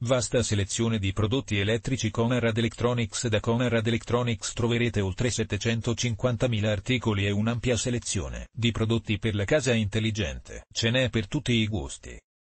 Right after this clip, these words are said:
Tutte le applet Cortana I F T T T esistenti possono essere richiamate nella pagina panoramica Cortana I F T T T. Il prerequisito è l'accesso tramite un account Google o Facebook. App compatibili con Cortana,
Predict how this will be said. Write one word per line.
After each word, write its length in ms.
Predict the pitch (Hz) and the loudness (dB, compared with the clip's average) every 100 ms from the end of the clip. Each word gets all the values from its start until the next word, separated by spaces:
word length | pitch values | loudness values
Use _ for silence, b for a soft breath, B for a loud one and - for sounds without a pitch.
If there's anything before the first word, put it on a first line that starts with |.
| _ | _
Tutte 240 | - 156 131 | -2 2 2
le 140 | 113 | 2
applet 360 | 120 123 131 107 | 2 0 0 0
Cortana 460 | 113 101 120 127 113 | 0 -2 -2 0 2
I 220 | 107 113 | 2 0
F 180 | - 131 | 0 0
T 140 | 110 | 0
T 160 | 107 104 | 0 0
T 80 | |
esistenti 600 | 110 107 104 - 113 107 101 | 0 2 0 0 -2 0 0
possono 380 | 120 - 123 | 0 0 0
essere 320 | 123 - 120 113 | 0 0 0 0
richiamate 500 | 113 107 110 113 113 | 0 0 -2 0 0
nella 260 | 104 110 | 2 2
pagina 480 | 110 117 107 104 98 | 2 0 2 2 2
panoramica 640 | 110 254 202 123 90 92 | 2 2 2 2 0 0
Cortana 460 | 107 127 - 104 104 | 0 0 0 0 2
I 280 | 120 117 120 | 2 2 2
F 200 | - 131 | 0 0
T 120 | 117 | 0
T 140 | 107 | -2
T. 220 | 113 98 67 | -2 -6 -6
Il 200 | - 107 | -2 0
prerequisito 680 | 98 117 107 98 95 110 107 | 2 0 0 0 0 0 0
è 80 | 110 | 2
l'accesso 500 | 107 107 - 123 - | 2 2 2 0 -2
tramite 440 | 101 113 117 113 120 | 0 0 0 2 2
un 140 | 120 | 2
account 420 | 113 127 123 113 | 2 2 0 0
Google 320 | 127 120 113 | -2 0 0
o 40 | 110 | 0
Facebook. 600 | - 113 92 71 127 - | 2 0 0 -6 -14 -6
App 300 | 139 143 113 | -2 0 -2
compatibili 640 | 107 123 117 95 90 104 | 0 0 0 -2 -2 -2
con 200 | 104 107 | 0 0
Cortana, 560 | 101 123 - 90 73 71 | 2 -2 0 -4 -2 -8